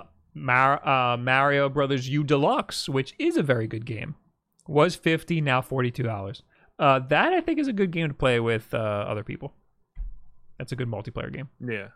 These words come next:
Speaker 1: You might rip their heads off, 'cause if they jump on your head, but it's worth it. Mario Tennis Aces is all right, forty-two bucks. Uh,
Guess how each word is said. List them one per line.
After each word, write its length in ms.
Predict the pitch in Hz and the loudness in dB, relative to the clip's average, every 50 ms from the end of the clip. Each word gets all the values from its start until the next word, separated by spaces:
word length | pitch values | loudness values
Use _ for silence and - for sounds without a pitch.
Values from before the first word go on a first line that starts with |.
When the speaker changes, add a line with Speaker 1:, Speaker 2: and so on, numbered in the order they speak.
| _ - | _ -8
Speaker 1:
You 80 | 135 | -2
might 180 | 131 135 135 131 | 2 2 2 2
rip 220 | 127 131 120 - | 2 0 0 0
their 160 | - 123 113 110 | -2 -4 -4 -2
heads 240 | 123 117 117 - | -2 -4 -4 -4
off, 320 | 120 113 120 120 - - - _ _ _ | -4 -4 -4 -4 -8 -14 -20 _ _ _
'cause 280 | - 120 110 117 - - | -12 -12 -12 -12 -12 -12
if 140 | 120 117 | -10 -8
they 100 | - 110 | -8 -8
jump 220 | 107 - 120 113 - | -8 -8 -8 -8 -8
on 140 | 120 120 120 | -8 -8 -8
your 100 | 120 117 | -8 -8
head, 180 | 127 123 123 - - | -8 -10 -10 -10 -10
but 140 | - 101 - - _ - - _ - - - _ - | -10 -10 -10 -12 _ -20 -20 _ -20 -20 -20 _ -10
it's 200 | - 120 - - | -10 -10 -10 -12
worth 160 | - 113 - | -14 -12 -14
it. 100 | - - _ - - - - - - - - - - - - | -16 -20 _ -8 -6 -6 -6 -10 -16 -20 -20 -20 -20 -12 0
Mario 320 | 143 151 165 185 190 190 | 2 4 4 6 4 2
Tennis 260 | 185 - 185 175 156 - - | 2 2 2 0 0 0 0
Aces 380 | 160 160 175 165 - 196 185 160 | 2 2 2 2 0 0 0 0
is 100 | 160 160 | 2 4
all 140 | 170 165 165 | 4 4 4
right, 260 | 165 170 175 170 175 - - - | 4 4 4 2 0 -4 -10 -8
forty-two 400 | - 151 151 151 143 - 151 147 | -2 0 0 0 0 0 0 2
bucks. 440 | 139 143 143 139 - - - - - - | 2 2 2 0 -2 -6 -10 -10 -4 0
Uh, 480 | 143 131 127 123 123 123 123 120 120 | 2 2 4 4 4 4 2 2 0